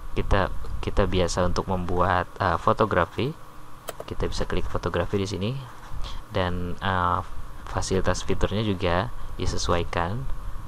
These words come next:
sesuai kebutuhan. Lalu juga mesin, mungkin di sini kita biasa menggambar, kita bisa klik painting di sini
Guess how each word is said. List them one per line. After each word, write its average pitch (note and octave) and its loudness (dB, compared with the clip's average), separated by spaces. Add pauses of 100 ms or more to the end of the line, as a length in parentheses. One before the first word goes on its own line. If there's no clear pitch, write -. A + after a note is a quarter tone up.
(340)
sesuai F2 0
kebutuhan. G2 0 (1200)
Lalu G2 2
juga F2 0
mesin, E2+ 0
mungkin F2+ 0
di E2 0
sini E2+ 0 (400)
kita F2 -2
biasa E2+ 2
menggambar, F#2 2
kita - -4
bisa - -6
klik F#2 -4
painting F#2+ 0
di G#2+ 2
sini G#2+ -2